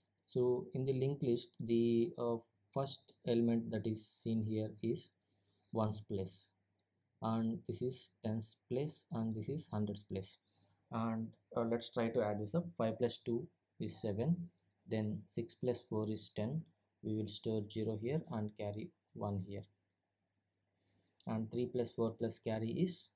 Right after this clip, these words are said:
eight. So our solution is the same. So everything will be represented in the reverse order in the linked list. This way we can solve the linked list. And let us consider an edge case where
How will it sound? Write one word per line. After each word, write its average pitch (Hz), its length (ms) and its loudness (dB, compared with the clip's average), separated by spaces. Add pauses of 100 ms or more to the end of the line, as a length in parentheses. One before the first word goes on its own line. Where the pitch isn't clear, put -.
eight. 98 280 -2 (140)
So 107 360 -2
our 110 140 -2
solution 107 420 -2
is 180 240 2
the 107 100 -6
same. 101 280 -2 (500)
So 107 420 -2
everything 120 520 0
will 113 140 0
be 110 220 2
represented 107 520 -2
in 110 100 0
the 131 80 -2
reverse 113 320 -2
order 107 200 0
in 107 120 0
the 160 180 4
linked 104 240 -4
list. - 280 -8 (1200)
This 135 300 -6
way 143 260 4
we 123 120 2
can 113 260 0
solve 104 300 0
the 110 40 -2
linked 104 240 0
list. 160 300 0
And 120 320 -2
let 117 140 -2
us 160 120 -2
consider 127 380 0
an 107 160 2
edge 101 260 -2
case 107 340 0
where 107 200 0